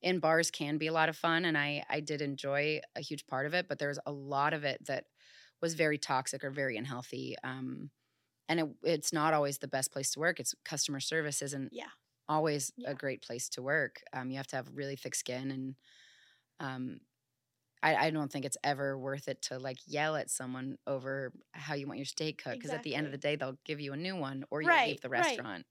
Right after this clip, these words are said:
Speaker 2: That's really the biggest thing, is that when your food or your drink comes out incorrect or not the way you want it or something is wrong, you are going to get another one. Like,
Speaker 1: Yeah.
Speaker 2: it's, if you ask nicely, you're gonna get another one, and if you're rude, you're gonna get another one.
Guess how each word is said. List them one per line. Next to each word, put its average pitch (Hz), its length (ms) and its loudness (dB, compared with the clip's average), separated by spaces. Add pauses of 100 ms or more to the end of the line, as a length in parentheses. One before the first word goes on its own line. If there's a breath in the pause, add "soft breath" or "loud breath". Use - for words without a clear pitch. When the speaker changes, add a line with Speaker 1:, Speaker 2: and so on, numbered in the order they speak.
Speaker 2:
That's 370 220 6
really 415 220 6
the 359 120 4
biggest 311 360 0
thing, 330 200 -2
is 240 140 0
that 254 280 4 (160)
when 240 160 -2
your 339 140 4
food 294 320 -4
or 254 80 -4
your 240 120 -2
drink 226 260 -4
comes 233 300 -6
out 208 340 2 (340)
incorrect 247 640 2
or 214 40 -4
not 220 180 0
the 240 80 -2
way 226 100 -2
you 220 120 -6
want 202 260 -2
it 196 100 -4
or 196 80 -2
something 220 360 -6
is 196 180 -4
wrong, 220 640 2 (320)
you 320 240 4
are 392 120 4
going 381 360 4
to 269 120 0
get 285 220 8
another 220 460 2
one. 208 360 -6
Like, 175 100 0
Speaker 1:
Yeah. 160 320 6 (840)
Speaker 2:
it's, 262 180 4
if 240 180 0
you 285 100 8
ask 330 220 12
nicely, 330 420 6
you're 349 120 6
gonna 339 180 2
get 339 120 6
another 339 320 2
one, 339 260 4
and 247 200 2
if 262 100 -8
you're 262 140 2
rude, 285 300 4
you're 262 80 2
gonna 220 220 2
get 202 180 2
another 190 300 2
one. 180 340 -6